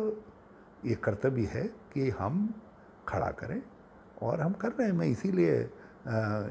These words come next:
इस चुनाव उसके बाद दो बार प्रीतम सिंह जी के पास हो आया हूँ। अब मैं उन अवयवों के पास जा रहा हूँ, उन चीज़ों के पास जा रहा हूँ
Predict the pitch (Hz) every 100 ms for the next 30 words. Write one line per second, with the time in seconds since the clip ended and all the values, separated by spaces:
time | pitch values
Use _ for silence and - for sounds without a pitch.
0 | - 117 - 113 113 113 104 120 107 117
1 | 110 - - - 110 120 117 113 95 -
2 | - 101 107 117 - - - 139 139 139
3 | 147 151 147 156 208 - - - 120 120
4 | 123 - 135 165 160 131 127 131 131 135
5 | 139 127 127 123 120 131 135 120 120 107
6 | - 120 120 123 123 113 117 107 110 127
7 | 143